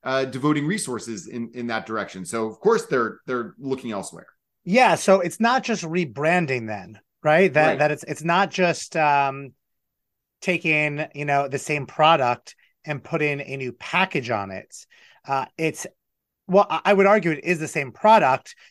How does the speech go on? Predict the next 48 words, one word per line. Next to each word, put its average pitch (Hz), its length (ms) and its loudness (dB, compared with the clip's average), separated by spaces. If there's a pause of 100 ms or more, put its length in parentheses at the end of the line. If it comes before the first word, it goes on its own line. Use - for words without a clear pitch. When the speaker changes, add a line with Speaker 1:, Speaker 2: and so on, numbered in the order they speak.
Speaker 2:
because 151 540 2
I 147 60 -2
would 156 100 2
argue 156 260 2
that 147 120 -4
Judaism 143 520 -6
does 151 300 0
care 127 280 -2
about 120 280 -6
social 120 260 -12
justice. 117 400 -10 (220)
Judaism 135 440 -8
does 147 220 0
care 139 140 -2
about 120 180 -4
human 120 300 -10
rights, 113 300 -6 (260)
right? 143 220 -4
Uh, 131 260 -4
Judaism 143 680 -2
does 156 260 0
care 147 240 -2
about, 135 420 0 (300)
uh, 131 240 -6 (140)
causes 135 400 0
and 139 100 -6
issues 143 460 -6 (240)
that, 139 440 0
uh, 139 300 0
I, 151 80 2
I 143 200 -2
would 143 140 -2
say 143 200 -4
for 143 360 0
many 151 460 -2
in 139 60 -6
my 151 140 2
congregation 147 500 -4
are 139 100 -2
at 139 80 -2
the 127 80 -6
forefront 147 420 -4
of 120 60 -12
people's 139 320 -6
minds, 135 400 0 (220)
like 147 260 0 (200)
gun 151 220 2
violence 131 480 2